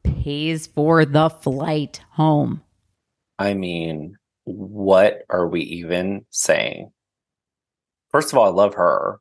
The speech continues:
Speaker 2: Like, that is the sweetest thing. And I've seen her on T V. She seems really sweet.
Speaker 1: Yes.
Speaker 2: Like, that is so thoughtful and kind. I grew up as the kid with not a lot of money, and I had family members do stuff like that for me. So I know what that feels like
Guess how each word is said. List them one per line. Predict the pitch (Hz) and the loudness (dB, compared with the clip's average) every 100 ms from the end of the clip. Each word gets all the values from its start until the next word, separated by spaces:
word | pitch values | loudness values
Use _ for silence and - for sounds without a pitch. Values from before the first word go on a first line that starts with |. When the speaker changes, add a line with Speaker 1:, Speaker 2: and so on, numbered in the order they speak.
| - | -6
Speaker 2:
Like, | 101 - | -6 2
that | 117 | 4
is | 127 117 - | 4 -2 -6
the | 107 | -8
sweetest | - 110 101 98 | -4 -2 -2 -2
thing. | - 92 | 0 0
And | 117 | 2
I've | 131 131 | 2 0
seen | 131 123 | -4 -4
her | 113 | 0
on | 101 101 | -2 -2
T | 104 | -6
V. | 101 95 87 87 - - | -4 -4 -6 -8 -18 -12
She | - 110 | -8 -4
seems | - 120 98 | 0 0 0
really | 98 98 104 | 0 2 2
sweet. | - 104 - 87 80 - _ - | -2 -8 -6 -6 -6 -10 _ -8
Speaker 1:
Yes. | 185 165 - | -6 -6 0
Speaker 2:
Like, | 113 110 - - _ | 2 2 -2 -16 _
that | 113 123 | 0 2
is | 135 151 - | 4 0 -2
so | - 117 117 117 117 - _ _ | 2 4 4 2 -2 -8 _ _
thoughtful | - 104 - 127 117 | -2 -2 -2 -4 -4
and | 107 | -6
kind. | - 101 98 101 110 123 - _ _ _ - | -8 -6 -6 -6 -8 -12 -18 _ _ _ 0
I | 110 117 | 4 4
grew | 131 139 135 | 2 0 2
up | 127 123 | 2 4
as | 127 123 | 0 -2
the | 135 | -8
kid | - 135 135 | -6 -6 -6
with | 143 | 0
not | 143 | 2
a | 135 | 2
lot | 135 135 | 2 2
of | 135 | 2
money, | 139 143 147 151 160 _ - - | -2 -4 -8 -12 -16 _ -16 -4
and | 135 92 | -2 0
I | 101 | 2
had | 110 120 117 - | 2 2 0 -4
family | - 123 120 127 | -4 -2 -2 -4
members | 127 127 131 127 | -4 -2 -4 -4
do | - 127 | -6 -6
stuff | - 131 | -2 0
like | 135 131 | 0 2
that | 139 - | 0 0
for | - | -2
me. | 135 139 | -2 -4
So | 135 123 - | -2 -2 2
I | 107 | 2
know | 131 110 101 | 2 0 0
what | 117 - | -2 0
that | 110 - | 0 -2
feels | - 90 95 - | -8 -8 -6 2
like | 117 131 151 - | 4 4 0 -8